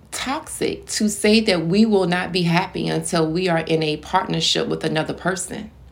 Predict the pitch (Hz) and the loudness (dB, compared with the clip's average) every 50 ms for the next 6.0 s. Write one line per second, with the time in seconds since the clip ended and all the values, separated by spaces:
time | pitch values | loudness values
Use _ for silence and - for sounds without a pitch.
0 | - - - - - - - - - - - - - 185 220 233 233 254 262 240 | -20 -20 -20 -20 -20 -20 -20 -20 -20 -20 -8 2 6 6 6 6 6 4 2 4
1 | 214 202 170 190 196 220 220 208 190 180 190 202 190 196 196 185 180 170 165 165 | 2 2 4 4 6 6 6 6 4 2 2 4 4 6 8 6 6 6 4 0
2 | - - - - - 190 175 175 170 165 160 156 160 165 165 - - - - - | -4 -6 -4 0 2 2 4 4 4 4 2 2 0 -4 -8 -10 -16 -20 -20 -20
3 | - - - - - - - - - - - - - - - - - - 190 175 | -20 -20 -20 -20 -20 -20 -20 -20 -20 -20 -20 -20 -10 -8 -6 0 2 2 2 2
4 | - - 208 190 185 175 170 175 165 160 151 160 160 190 175 180 180 185 190 190 | 4 4 4 6 6 6 4 4 6 4 4 4 2 2 2 2 2 0 0 -4
5 | - - - - - - - - - 175 165 165 165 160 156 156 151 151 151 | -8 -10 -12 -14 -10 -8 -2 2 4 6 8 8 8 6 4 2 0 -2 -6